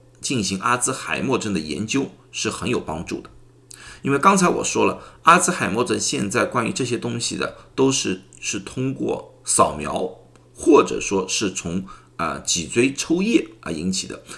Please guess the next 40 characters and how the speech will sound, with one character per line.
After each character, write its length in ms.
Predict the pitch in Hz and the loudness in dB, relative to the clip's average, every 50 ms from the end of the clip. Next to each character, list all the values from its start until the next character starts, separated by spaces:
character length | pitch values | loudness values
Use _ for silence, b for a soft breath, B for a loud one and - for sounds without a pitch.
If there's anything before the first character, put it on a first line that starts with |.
| B B B B B B | B B B B B B
这 200 | - - 254 208 | 0 2 4 6
些 460 | - - - 220 208 196 - - - - - - - - - - - - - - - - | 6 6 6 8 8 8 8 6 -2 -14 -20 -20 -20 -20 -20 -20 -20 -20 -20 -20 -20 -8
不 140 | - 127 143 | 0 0 0
但 320 | - - 233 190 - - - | 4 4 4 4 4 0 0
在 140 | - 123 - | 0 0 0
价 320 | - - - 208 - - | 2 2 4 4 4 2
格 140 | - 101 98 | 0 0 -2
上 140 | 98 101 - | 0 0 -2
昂 200 | - 62 82 98 | -2 -2 -4 -2
贵， 240 | 95 - 90 64 - - - - | 0 0 0 0 -2 -8 -6 -2
而 220 | 82 87 101 127 | 0 2 2 2
且 180 | - - - 71 | 0 -4 -4 -2
呢， 140 | 76 90 | -4 -4
对 340 | 92 - - 127 98 82 - - - - - - - - - - _ _ - - - _ - - - b b b b b b b b b b b | -4 -2 0 0 0 0 -2 -8 -20 -20 -20 -20 -20 -20 -20 -20 _ _ -20 -20 -20 _ -20 -20 -20 b b b b b b b b b b b
患 260 | - - 233 190 - | 2 4 4 4 4
者 120 | - - | 0 -2
来 140 | - - - | 0 0 -2
说 160 | - - 104 | 0 0 -2
呢， 100 | 101 - | -2 -2
也 100 | - 90 | -4 -4
并 180 | - - 160 135 | -4 -4 -4 -2
不 80 | - | -2
是 80 | - - | -4 -4
很 100 | - 85 - | -6 -8 -4
方 200 | - - 110 127 | 0 0 0 0
便。 200 | 139 143 - - - - - B B B B B B B B B | 0 -4 -4 -6 -12 -20 -20 B B B B B B B B B
所 180 | - - 202 | 6 8 8
以 100 | 254 196 | 8 8
说 160 | 143 - 170 175 | 6 4 4 2
呢， 160 | 160 151 - - | 2 0 -4 -2
如 300 | - 123 156 220 277 - | 4 4 6 6 6 6
果 140 | - - - | 8 6 6
这 120 | - 202 | 6 4
个 100 | 175 151 | 4 4
药 180 | 160 160 147 120 | 4 4 4 4
物 100 | 110 101 | 2 0
通 260 | - - - - 185 | -2 -2 2 2 2
过 140 | - - - | 2 2 0
的 80 | 98 | -2
话， 140 | 95 - - | -2 -4 -6